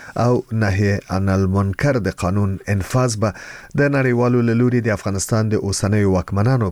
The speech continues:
په رسمیت پیژندنه نوره هم ګرانه کړي. د دې ټولنې د بهرني سیاست د مشر جوزف بورل ویاندې پرون په بروکسل کې خبریالانو ته وویل چې دا قانون افغانان په ځانګړې توګه میرمنې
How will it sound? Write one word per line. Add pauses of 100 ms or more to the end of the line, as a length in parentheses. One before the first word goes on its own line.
په
رسمیت (120)
پیژندنه (240)
نوره
هم
ګرانه
کړي. (320)
د
دې
ټولنې (100)
د
بهرني
سیاست
د
مشر (340)
جوزف (220)
بورل
ویاندې
پرون
په
بروکسل
کې
خبریالانو
ته
وویل
چې
دا (100)
قانون (380)
افغانان (100)
په (160)
ځانګړې (100)
توګه (160)
میرمنې